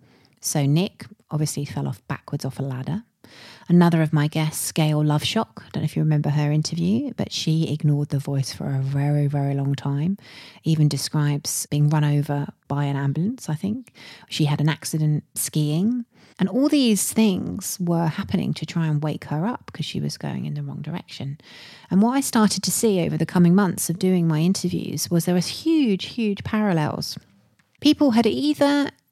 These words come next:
listened to the calling or had ignored it. And when they'd ignored it, the universe created an experience for them to wake up. So I've just literally interviewed a lady called Emma Mumford, and she described how she was in a kind of, not abusive, but a very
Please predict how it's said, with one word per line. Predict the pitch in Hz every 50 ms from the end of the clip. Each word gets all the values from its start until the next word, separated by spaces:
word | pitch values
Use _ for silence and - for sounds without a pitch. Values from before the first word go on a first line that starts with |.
| _ _ -
listened | 220 277 285 - - 247
to | - 180
the | 170 165
calling | - - 160 151 143 135 131 139 160 185 208 - - - - - -
or | - 185 185 185 180 175 175 -
had | 180 175
ignored | 165 - - 160 156 151 147
it. | 139 - - - _ _ _ _ _ -
And | 254 240
when | 277 302 320
they'd | 320 320
ignored | 311 302 - 196 160 151 147 147
it, | 147 165 180 190 - _ _ _ _ _ _ _ -
the | 196 190
universe | 196 196 196 185 180 170 160 165 160 - - - -
created | - - 202 196 196 202 202 - - 180 156
an | 156 156
experience | 151 - - - - 170 165 160 - 147 147 147 -
for | - 165
them | 165 165 156 156
to | 151 - 151
wake | 139 131 - - -
up. | 175 - - - - - - - - - - - -
So | - - 160 151
I've | - 139 -
just | - 165 156 147 - -
literally | 160 160 - - - 156 151 -
interviewed | 151 147 - - 151 147 143
a | 143
lady | 143 143 143 143
called | - - 139 -
Emma | - 147 143
Mumford, | 143 143 143 147 147 - - - - 202 - - -
and | 151 143 143 -
she | - - - 151 151 151
described | 147 143 143 - - 151 143 139 135 135 143 - - - - _ - - - _
how | - 156
she | 147 - -
was | 147 143
in | 147 147 143
a | 139 135 135 135
kind | - - 139
of, | 135 - - - _ - -
not | - 262
abusive, | 226 - 196 196 196 - - 147 143 135 -
but | - - - -
a | 143
very | 151 156 147 147 147 143 147